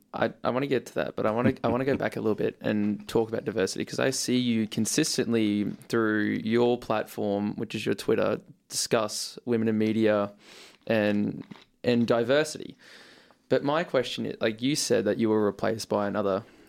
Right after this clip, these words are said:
white, I assume, privileged man, right? Say that, say that man was the, was the best man for the job. He had the most experience. He was the best well fit in comparison to someone who was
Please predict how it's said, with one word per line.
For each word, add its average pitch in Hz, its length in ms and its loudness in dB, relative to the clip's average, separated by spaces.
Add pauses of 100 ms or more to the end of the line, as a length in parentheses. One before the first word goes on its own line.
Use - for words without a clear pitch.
(140)
white, 110 340 2 (340)
I 113 140 0
assume, 107 380 -2 (120)
privileged 110 440 -2
man, 104 320 -4 (400)
right? 110 200 -2 (1080)
Say 143 320 2
that, 139 260 0 (240)
say 160 180 0
that 151 180 2
man 123 460 2
was 107 560 -2
the, 113 260 -2 (140)
was 123 300 2
the 127 100 4
best 117 320 0
man 113 220 2
for - 120 -8
the 113 80 0
job. 107 220 2
He 113 80 0
had 110 120 2
the 107 60 -2
most 104 220 0
experience. 104 520 0
He 107 80 2
was 104 180 2
the 104 80 0
best - 340 -2
well 104 160 2
fit 104 340 -2
in 107 120 -4
comparison 104 560 -4
to 104 80 -4
someone 104 460 -2
who 110 140 -6
was 101 460 0